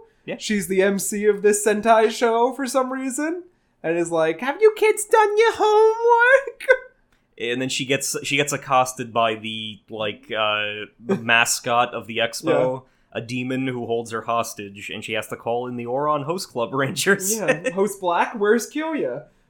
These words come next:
Speaker 2: Uh, Haruhi asks Kyoya why Tamaki always helps people. Uh, how do you benefit? And, like, while this, uh, Sentai show is going on, the rest of the Host Club is like, "Did we forget someone?"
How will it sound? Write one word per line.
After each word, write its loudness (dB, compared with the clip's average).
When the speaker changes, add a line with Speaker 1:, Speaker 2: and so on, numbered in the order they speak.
Speaker 2:
Uh, -4
Haruhi -2
asks -6
Kyoya -2
why -2
Tamaki -6
always -8
helps -6
people. -2
Uh, -6
how -2
do -6
you 0
benefit? -4
And, -4
like, 2
while 6
this, 0
uh, 2
Sentai 0
show 0
is -2
going -2
on, -4
the -4
rest -2
of -10
the -4
Host -8
Club -4
is -10
like, -6
"Did -6
we 4
forget -4
someone?" -4